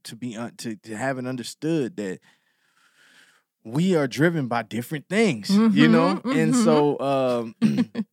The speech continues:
Speaker 2: <laughs>
Speaker 1: but it's cool. It's for me, it's like, you know, like, if I see a genuine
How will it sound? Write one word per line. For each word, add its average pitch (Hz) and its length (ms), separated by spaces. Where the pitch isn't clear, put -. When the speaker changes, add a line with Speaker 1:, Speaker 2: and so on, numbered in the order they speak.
Speaker 2:
<laughs> - 240
Speaker 1:
but 156 160
it's 175 160
cool. 220 460
It's 147 140
for 147 140
me, 170 280
it's 139 180
like, 127 360
you 151 100
know, 123 220
like, 104 400
if 117 200
I 135 100
see 135 360
a 113 40
genuine 113 720